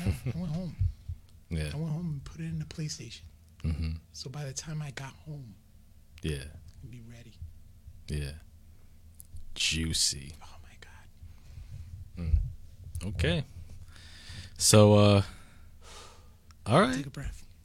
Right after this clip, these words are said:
Speaker 2: All right. You, you need, you need to collect yourself, Carl?
Speaker 1: I'm fine. I'm
Speaker 2: Okay.
Speaker 1: fine.
Speaker 2: Okay.
Speaker 1: But I need you to do that for me.
Speaker 2: Sure. <laughs> We'll see. All right.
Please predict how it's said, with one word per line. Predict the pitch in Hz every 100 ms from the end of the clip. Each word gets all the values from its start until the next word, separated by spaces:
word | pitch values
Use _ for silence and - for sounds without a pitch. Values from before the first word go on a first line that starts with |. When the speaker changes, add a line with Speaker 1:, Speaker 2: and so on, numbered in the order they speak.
| - - - -
Speaker 2:
All | 135
right. | 151 151
You, | 123
you | 117 113
need, | 120 113
you | 113
need | 123
to | 113
collect | - 110 -
yourself, | 135 - 135
Carl? | - 170 180 156
Speaker 1:
I'm | 330
fine. | - 285 226 - - - -
I'm |
Speaker 2:
Okay. | 165
Speaker 1:
fine. | 156 160 110 - - -
Speaker 2:
Okay. | - 156 147
Speaker 1:
But | 170
I | 147
need | 156 170
you | 156
to | 147
do | 131 143
that | 123 113
for |
me. | 104 104 - - - - - - - - - - - - -
Speaker 2:
Sure. | - 82 87 90 - - - - - - - - -
<laughs> | 90 -
We'll | 104
see. | 101 - 107 90 - - - - - - -
All | 101 117
right. | 123 98